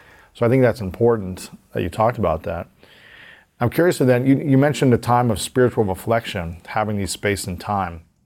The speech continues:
What would you say was the, the biggest wound that your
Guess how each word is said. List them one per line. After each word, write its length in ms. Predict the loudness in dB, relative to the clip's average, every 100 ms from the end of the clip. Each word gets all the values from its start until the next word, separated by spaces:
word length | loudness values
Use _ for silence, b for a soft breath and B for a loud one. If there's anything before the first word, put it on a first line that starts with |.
| _ _ _ _ -18 b b b b -6
What 120 | -4
would 120 | -2
you 40 |
say 220 | 0 2 2
was 160 | 2
the, 140 | 2 0 -2 -10
the 100 | -2
biggest 340 | 0 0 0
wound 640 | 0 4 4 4 2 -2 -4
that 180 | -2 -2
your 220 | 0 0